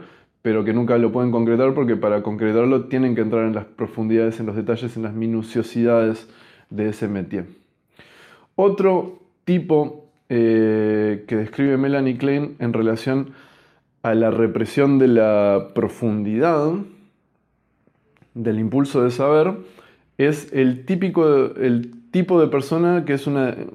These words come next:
una típica persona práctica, es decir, que tiene mucha facilidad y entendimiento para las cosas de la vida cotidiana, más tangibles, eh, lo más,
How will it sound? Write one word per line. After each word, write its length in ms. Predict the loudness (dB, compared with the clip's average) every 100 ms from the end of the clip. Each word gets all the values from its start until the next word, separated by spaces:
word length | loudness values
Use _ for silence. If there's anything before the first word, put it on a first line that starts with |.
| -16
una 420 | -8 -4 -2 0
típica 380 | 0 0 2 2
persona 440 | 0 -2 -4 -4 0
práctica, 720 | 0 0 -2 -6 -2 -4 -4 -10 -20 _ _ -14 -4
es 100 | -2
decir, 260 | 0 -2
que 100 | 0
tiene 220 | 0 2 2
mucha 680 | 2 2 0 0 0 -2 -8
facilidad 580 | -4 -2 0 0 0 0
y 140 | 0
entendimiento 640 | 0 0 0 0 0 0 2
para 160 | 2
las 120 | 0
cosas 440 | -2 -4 -2 -4 -6 -20 -20 _ _ _
de 140 | -2 2
la 120 | 4
vida 260 | 4 4
cotidiana, 640 | 2 -2 0 2 4 2 2
más 300 | 0 -2 -6
tangibles, 1000 | -4 -4 -6 -4 0 2 2 0 -2 -12 -20 -20 _ -4
eh, 560 | 0 2 2 2 2
lo 200 | 0 0
más, 480 | 0 0 -4 -10 -20